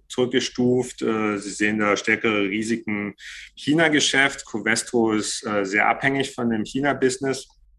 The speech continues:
Und auch allgemein, die, äh, dass die Nachfrage bei Covestro sinken sollte wegen der höheren Inflation,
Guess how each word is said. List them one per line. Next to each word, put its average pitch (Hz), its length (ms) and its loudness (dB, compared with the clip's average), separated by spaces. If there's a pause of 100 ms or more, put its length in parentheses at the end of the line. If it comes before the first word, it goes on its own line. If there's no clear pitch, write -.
(880)
Und 110 200 0
auch 107 160 2
allgemein, 110 720 2
die, 101 400 2
äh, 98 280 0
dass - 420 -4
die 101 140 -6
Nachfrage 101 680 2
bei 98 440 -2
Covestro 101 540 -2
sinken 107 420 -2
sollte 101 420 -4
wegen 101 160 -4
der 95 300 -6
höheren 107 320 0
Inflation, 107 720 -4